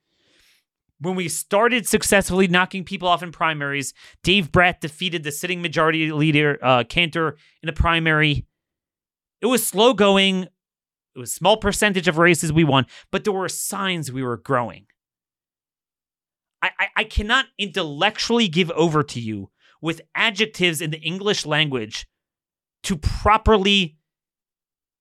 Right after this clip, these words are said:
describe the way Trump has subverted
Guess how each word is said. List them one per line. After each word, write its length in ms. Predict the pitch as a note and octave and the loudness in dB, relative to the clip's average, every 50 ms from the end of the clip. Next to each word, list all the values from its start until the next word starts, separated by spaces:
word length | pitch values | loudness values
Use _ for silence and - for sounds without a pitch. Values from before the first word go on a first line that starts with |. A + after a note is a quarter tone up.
| _ _ _ | _ _ _
describe 800 | - F3+ - - - - E3+ F#3 F3+ D3 A#2+ G#2+ F#2 F2 - - - - _ _ _ _ _ _ _ _ _ _ _ _ _ _ _ _ _ _ | -8 -6 -6 -6 -6 -2 2 2 2 2 0 -4 -8 -4 -2 -2 -2 -4 _ _ _ _ _ _ _ _ _ _ _ _ _ _ _ _ _ _
the 180 | - D3 F3 F#3+ | 0 2 2 2
way 320 | D#3 C3+ C#3+ F3+ G3 G3+ | 4 2 2 2 2 2
Trump 460 | - - - - - F3 F3+ D#3+ - | 0 -4 -10 -6 -4 -2 -4 -4 -4
has 180 | - D3+ D3 C#3+ | -4 -4 -4 -4
subverted 960 | - - D#3 C#3 B2+ A#2 A2 G#2+ C#3+ G3 G#3+ G3+ D#3 B2 G#2+ G#2 G#2+ G#2 | -4 -4 -4 -4 -6 -10 -2 4 6 6 8 6 6 2 0 -2 -4 -6